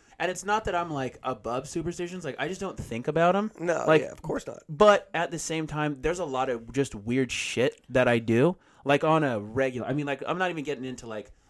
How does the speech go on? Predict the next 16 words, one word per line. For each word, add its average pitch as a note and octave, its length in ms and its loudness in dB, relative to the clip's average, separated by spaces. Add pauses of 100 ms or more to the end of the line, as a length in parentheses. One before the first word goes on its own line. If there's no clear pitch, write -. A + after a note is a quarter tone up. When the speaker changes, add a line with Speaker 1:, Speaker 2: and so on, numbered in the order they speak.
Speaker 1:
the G#2+ 80 -10
weird, A#2+ 380 -4 (100)
like, A2 320 -8 (320)
car C3+ 300 2
shit C3 300 -2
that, A2+ 120 -2
like, A2 220 -8
upsets - 480 -4
me C3 140 2
or, A#2 40 2
like, G2 220 -2
bothers B2+ 320 -6
me. D#3+ 160 -2
But, C#3 140 -8
like, B2 220 -6 (420)
one F#3+ 420 2